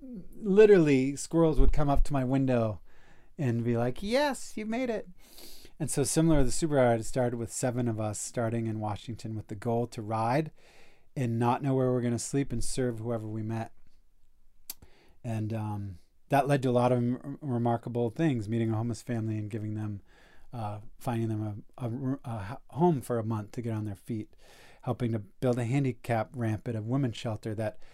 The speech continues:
the women had received death threats in Idaho, um, because of someone in a rural county standing up for ending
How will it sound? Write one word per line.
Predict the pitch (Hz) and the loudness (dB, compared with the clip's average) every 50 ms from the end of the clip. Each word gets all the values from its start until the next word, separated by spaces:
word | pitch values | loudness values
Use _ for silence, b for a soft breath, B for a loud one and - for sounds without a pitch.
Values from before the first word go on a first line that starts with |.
| b b b | b b b
the | - 123 | -6 -4
women | 113 120 120 120 110 | -2 0 0 0 -2
had | 110 107 107 | -2 -4 -4
received | 104 - - - 123 110 104 - | -6 -8 -6 -6 -6 -6 -4 -2
death | 135 123 - | -2 -2 -4
threats | - - 120 113 107 104 - - - - | -4 -6 -4 -4 -4 -4 -6 -8 -12 -10
in | - - 131 113 110 - - | -10 -8 -6 -6 -6 -6 -8
Idaho, | 123 127 131 127 120 104 104 101 101 98 98 101 104 - | -6 -4 -4 -2 -2 -2 -4 -4 -6 -8 -8 -10 -12 -12
um, | 127 117 113 110 107 101 101 95 - - b b b b b b b b - | -10 -8 -8 -8 -8 -8 -10 -14 -16 -20 b b b b b b b b -14
because | - 113 - - 120 113 98 117 | -14 -14 -10 -10 -10 -8 -8 -8
of | 113 98 95 - - - - - - - - - - - - | -10 -10 -12 -14 -16 -14 -12 -12 -12 -12 -14 -16 -18 -18 -18
someone | - - 127 113 117 117 113 113 | -10 -8 -6 -4 -2 -2 -2 -2
in | 110 104 107 | -4 -4 -6
a | 107 | -6
rural | 104 107 110 113 113 107 104 | -6 -4 -4 -4 -4 -6 -6
county | - - 113 113 113 113 107 | -8 -8 -6 -4 -2 -2 0
standing | - - - - 117 110 107 107 104 107 | 0 0 -2 -2 -4 -8 -8 -8 -8 -8
up | 110 110 - - - - | -10 -10 -12 -16 -16 -14
for | - 117 113 | -12 -12 -12
ending | - - 113 113 113 107 104 95 | -10 -10 -10 -8 -8 -8 -10 -12